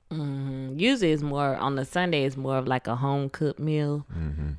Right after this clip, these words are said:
Speaker 1: But, um, we just wanted some homemade burgers, so we
Speaker 2: Yeah.
Speaker 1: made homemade burgers.
Speaker 2: Yeah, a couple of days ago, we kinda caught ourselves kinda, like, <laughs> fantasizing about hamburgers and everything, like a good homemade hamburger. So, you know, here we are. That's why we had 'em today.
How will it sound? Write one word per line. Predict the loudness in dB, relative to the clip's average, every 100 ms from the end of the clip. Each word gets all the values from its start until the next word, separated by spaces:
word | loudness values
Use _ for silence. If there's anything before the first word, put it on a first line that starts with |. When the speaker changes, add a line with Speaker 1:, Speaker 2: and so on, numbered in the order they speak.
| -4
Speaker 1:
But, | 0 2
um, | 4 2 0 -4
we | -6
just | -4 -2
wanted | 0 0 -2
some | -4 -4
homemade | -2 0 0 2 2
burgers, | 2 0 0 0
so | 4
we | 4
Speaker 2:
Yeah. | 4
Speaker 1:
made | 2 0 -2
homemade | -4 -4 -2 -2 -2
burgers. | 0 0 -2 -8 -10 -4
Speaker 2:
Yeah, | -4
a | 0
couple | 0 2
of | 2
days | 6 6 6
ago, | 2 0
we | 0
kinda | -2 -4 -4
caught | -2 0
ourselves | 0 -4 -4 -2 -4
kinda, | -4 -2
like, | 0 -2 -2
<laughs> | 0
fantasizing | 4 6 6 8 8 6 4
about | 2 0
hamburgers | 4 4 4 2 0 -2 -2
and | -2
everything, | -2 -2 -2 -2 -2
like | -4 -6
a |
good | 0 0 0 _ -2
homemade | 0 2 0 0
hamburger. | 2 2 0 -2 -2 -6 -8 -20 -20 -20 _ -20 -20 -20
So, | -8 -4 -2 -4 -6 -10 -16 -18 -12
you | 0 2
know, | 2 2
here | 2 2
we | 2 2
are. | 2 0
That's | -4 -4
why | -4
we | -2
had | 0 0
'em | -2 -6
today. | -6 -4 -2